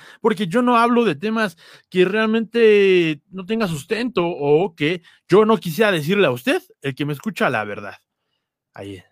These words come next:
ahí tenemos foto y, pues, ahí estamos en Astronauta del Misterio, porque se paró la cámara. <laughs> Pero bueno, eh, va a ser un programa bastante corto.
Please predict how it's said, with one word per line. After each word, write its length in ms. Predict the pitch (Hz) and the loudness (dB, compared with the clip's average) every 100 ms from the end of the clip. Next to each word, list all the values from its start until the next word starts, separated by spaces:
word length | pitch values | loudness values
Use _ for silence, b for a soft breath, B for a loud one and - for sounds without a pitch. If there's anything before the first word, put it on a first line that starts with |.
| _ | _
ahí 100 | 98 | -10
tenemos 360 | 117 139 143 131 | -2 0 0 0
foto 440 | 139 175 220 254 _ _ _ _ _ _ | -2 0 -2 -4 _ _ _ _ _ _
y, 480 | 120 110 107 101 101 | -8 -6 -8 -10 -12
pues, 180 | - - | -14 -10
ahí 400 | 110 113 113 110 | -8 -6 -6 -8
estamos 540 | 101 - 110 107 117 b b b b _ | -10 -6 -6 -6 -14 b b b b _
en 200 | 139 143 | -6 -6
Astronauta 460 | 117 113 113 113 120 | -10 -6 -4 -2 -2
del 100 | 104 | -4
Misterio, 380 | 101 110 104 - B B | -8 -8 -8 -12 B B
porque 300 | 151 165 175 | 2 2 4
se 140 | 147 | 2
paró 200 | 143 147 | 4 4
la 140 | 165 143 | 4 2
cámara. 320 | 113 104 98 | -2 -2 -6
<laughs> 640 | - 165 - 233 254 165 _ _ _ _ _ 175 170 170 147 | -4 -4 0 0 0 -4 _ _ _ _ _ -16 -12 -12 -2
Pero 140 | 233 | 4
bueno, 240 | 240 233 170 B B | 6 4 -4 B B
eh, 260 | - 190 196 | 0 0 2
va 100 | 196 | -2
a 40 | |
ser 140 | 170 196 | -4 -4
un 60 | |
programa 240 | 180 180 151 | -6 -6 -4
bastante 360 | 123 151 123 | -4 -10 -12
corto. 340 | 110 90 _ | -16 -18 _